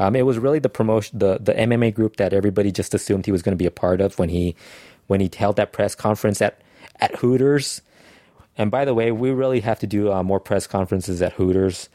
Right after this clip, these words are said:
Um, if you're not doing a C M L in press conference and you're, but, but you're a lucha promotion,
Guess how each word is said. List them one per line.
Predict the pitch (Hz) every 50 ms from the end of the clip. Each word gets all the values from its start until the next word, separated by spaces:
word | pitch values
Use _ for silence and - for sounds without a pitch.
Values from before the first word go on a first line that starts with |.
| - - - - _ _ - - _ - _ _ _ - -
Um, | - 98 92 90 90 87 92 - _ _ _ _ _ _
if | - 98 -
you're | - 120 117
not | 123 120 110
doing | 117 120 117
a | 110 104
C | - - 120
M | 113 110
L | 107 104 101 101 113 - - _ _ _ _ _ _ _
in | - 107 104
press | - - - 104 95 -
conference | - - 107 101 98 - - 107 101 101 98 - - - -
and | 92 92
you're, | 90 92 87 85 82 _ _ - _ _ -
but, | - 104 - 185 -
but | - 101 - -
you're | 110 104
a | 95
lucha | 92 104 110 - 107 -
promotion, | - 110 101 98 101 98 - - 113 -